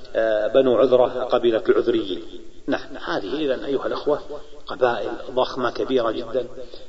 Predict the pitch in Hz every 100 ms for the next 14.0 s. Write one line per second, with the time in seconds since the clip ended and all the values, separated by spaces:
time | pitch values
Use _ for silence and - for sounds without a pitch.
0 | - - 151 147 143 131 123 - 127 117
1 | 123 - 175 139 151 156 - - 135 123
2 | 135 147 127 127 131 131 127 101 120 110
3 | - 120 104 101 113 135 110 107 113 104
4 | 117 131 98 107 107 - - - - 135
5 | 110 104 - 170 160 135 170 131 113 98
6 | - 156 123 113 - 98 101 92 82 -
7 | - 120 - - 147 123 120 131 120 -
8 | - - 156 131 160 - - - - 151
9 | 131 110 90 110 110 - - - 220 120
10 | 98 110 - 82 78 85 - - - -
11 | - - - 170 214 - 170 185 156 151
12 | 135 117 147 151 147 156 156 151 127 156
13 | 131 151 147 123 147 143 135 - - -